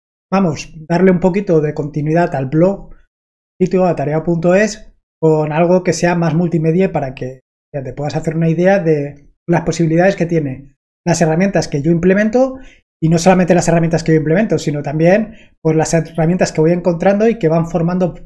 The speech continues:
parte de mi flujo de trabajo. Así, la primera que te voy a traer, porque ha sido recientemente liberada a consecuencia de la última versión de Ubuntu veinte cero cuatro, es Ubuntu First Steps,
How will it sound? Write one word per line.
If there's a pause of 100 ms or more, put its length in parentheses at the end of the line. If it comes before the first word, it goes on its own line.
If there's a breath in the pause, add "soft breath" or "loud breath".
parte
de
mi
flujo
de
trabajo. (580)
Así,
la
primera
que
te
voy
a
traer,
porque
ha
sido
recientemente
liberada
a
consecuencia
de (360 loud breath)
la
última
versión
de
Ubuntu
veinte
cero
cuatro,
es
Ubuntu
First
Steps,